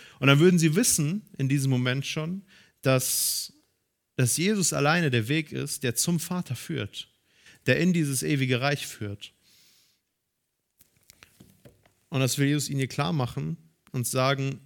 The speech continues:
„Ich allein bin der Weg und das werdet ihr jetzt mit der Zeit erkennen“, weil Jesus weiß, dass was jetzt kommen wird, ist sein Tod,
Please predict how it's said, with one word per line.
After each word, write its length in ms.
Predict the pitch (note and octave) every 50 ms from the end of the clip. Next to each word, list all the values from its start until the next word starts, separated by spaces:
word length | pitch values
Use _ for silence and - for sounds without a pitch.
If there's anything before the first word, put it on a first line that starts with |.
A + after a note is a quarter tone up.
| _ _ _
„Ich 240 | - F#3+ - -
allein 560 | E3+ E3 D#3 D3+ D3+ D3+ C#3 A#2+ G#2 G2+ G2+ - _ _ _ -
bin 160 | B2 B2 A#2+
der 200 | A#2 A2 G#2+ G#2
Weg 380 | A2 A#2 C3 D3+ - - - _ _ _ _ _ _ _ _ _ -
und 140 | - B2+ B2
das 180 | C3+ A#2+ A#2+
werdet 260 | C3+ D3+ F3 F3+ D3+ C#3
ihr 80 | C3+
jetzt 200 | B2+ A#2+ - -
mit 100 | C3+ A#2+
der 80 | C3 A#2
Zeit 240 | - - A#2+ A#2 A#2
erkennen“, 440 | A2+ - - B2+ A2 G2+ F#2+ F#2+ - - _ _
weil 440 | - A2 A2+ A2+ A#2+ B2+ C#3 D3 F3 - F3+ E3 _ _ _ _ _ _ _ _ _ _ _ - _ _ _ _ - -
Jesus 320 | - A#2+ A#2 A2+ G#2 - B2
weiß, 260 | A#2+ B2 C#3+ D#3 D3+
dass 140 | C#3+ - -
was 100 | B2+ A2
jetzt 180 | A2 - - -
kommen 300 | - C3+ C3+ D3 D3+ C#3+
wird, 220 | D3+ D#3+ C#3+ -
ist 400 | - B2 A#2 - - - - -
sein 220 | - A#2 A2 G#2+ G#2
Tod, 440 | - C#3+ D3+ D#3+ D#3+ - - -